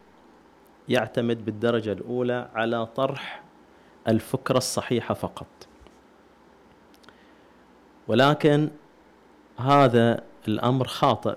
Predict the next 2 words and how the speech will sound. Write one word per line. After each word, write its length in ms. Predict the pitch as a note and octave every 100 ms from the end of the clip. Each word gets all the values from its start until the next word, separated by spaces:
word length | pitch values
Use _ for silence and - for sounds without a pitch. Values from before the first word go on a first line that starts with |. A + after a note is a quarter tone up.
| G#2
بدليل 500 | A2 G#2+ A#2+ C3+ C3 - _ _ _ _ _ _ _ - _ -
أن 500 | A2+ G#2+ G#2 G2+